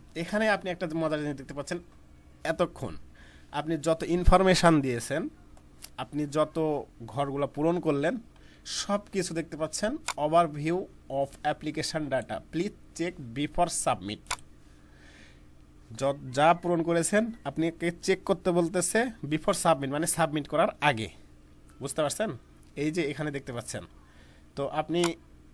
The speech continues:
আমি কিন্তু সমস্ত কিছু ব্লার করে রাখবো, কারণ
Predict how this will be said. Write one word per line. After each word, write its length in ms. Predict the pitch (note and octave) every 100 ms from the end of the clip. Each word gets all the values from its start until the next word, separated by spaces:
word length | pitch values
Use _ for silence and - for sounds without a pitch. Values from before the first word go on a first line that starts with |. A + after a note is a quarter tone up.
| - - -
আমি 200 | C3+ E3
কিন্তু 360 | E3+ G3 E3+ G3+ G3+ - - - - - - - - -
সমস্ত 420 | - D#3+ F3+ F3+ F#3
কিছু 140 | F3 F3
ব্লার 180 | D3 D3
করে 160 | D3+ C#3
রাখবো, 200 | C3+ C3+ D#3+
কারণ 220 | C#3